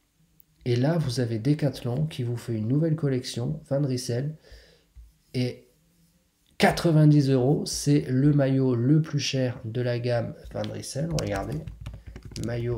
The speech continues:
Van Rissel, c'est-à-dire que même le maillot <laughs> de l'équipe Cofidis, il fait quatre-vingt-cinq euros, et là, vous avez quatre-vingt-dix euros,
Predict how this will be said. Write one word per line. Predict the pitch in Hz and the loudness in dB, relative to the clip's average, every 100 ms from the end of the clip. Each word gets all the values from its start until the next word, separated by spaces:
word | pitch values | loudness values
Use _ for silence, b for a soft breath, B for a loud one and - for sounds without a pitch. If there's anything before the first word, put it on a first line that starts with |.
| 110 | -6
Van | 110 113 110 | -8 -6 -6
Rissel, | 107 104 151 160 | -8 -8 -6 -6
c'est-à-dire | 156 117 113 | -6 -8 -6
que | 113 | -4
même | 131 165 143 | 0 2 2
le | 123 | 2
maillot | 123 127 139 - 151 | 0 2 2 2 0
<laughs> | |
de | 123 | 0
l'équipe | 117 123 143 - | -4 -2 -4 -4
Cofidis, | - 123 139 131 131 123 | -6 -6 -4 -4 -4 -6
il | |
fait | - - | -10 -4
quatre-vingt-cinq | 170 156 156 151 143 139 131 | -4 0 2 2 0 -2 -2
euros, | 117 117 151 - B B B B 101 - | -2 0 -2 -4 B B B B -10 -2
et | 123 | 2
là, | 143 170 | 4 4
vous | 147 | 4
avez | 131 139 139 | 4 2 0
quatre-vingt-dix | 170 156 156 147 143 135 123 | -2 0 2 2 2 0 0
euros, | 123 110 135 160 | 0 2 0 -2